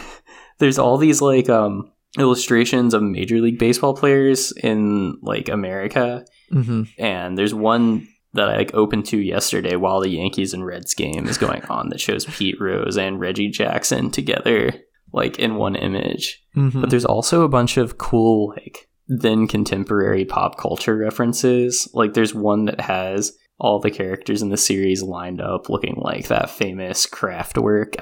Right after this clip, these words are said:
Speaker 1: album cover. Um,
Speaker 2: Oh.
Speaker 1: there,
Speaker 2: Mm-hmm.
Speaker 1: there's, like, a parody of the Alien title card with, like, the cracking egg. There's a bunch of, like,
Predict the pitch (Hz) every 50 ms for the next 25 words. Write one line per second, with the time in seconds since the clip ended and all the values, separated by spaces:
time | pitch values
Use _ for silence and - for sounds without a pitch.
0 | - - - 110 113 110 110 117 - - 120 117 117 120 117 117 113 117 117 -
1 | _ _ _ _ - - 101 95 113 113 117 117 117 113 113 113 110 107 104 101
2 | - - - - 107 - 131 120 120 120 117 120 - - _ _ _ _ - -
3 | - - - - - - - - - - - - - _ - - 123 123 120 123
4 | 127 123 117 117 - 117 110 104 104 - - - 104 101 101 104 104 104 104 104
5 | 101 101 80 80 92 90 90 87 87 87 - - _ _ _ _ - 131 117 110
6 | 101 101 98 98 - - - 107 95 90 92 98 98 98 95 92 92 92 90 90
7 | - - - 95 95 92 95 98 98 98 98 - - 104 98 95 95 98 95 95
8 | 92 95 - - - - - 101 101 - - - - - - - - - - -
9 | 104 92 90 - - 107 98 92 - - - 95 95 98 95 95 98 - - -
10 | - - - _ _ - 170 - - - - - _ _ _ _ - - - -
11 | _ _ _ _ - - - 147 143 131 131 131 131 120 110 - 104 98 120 143
12 | 143 147 127 120 104 - - 67 67 - - - -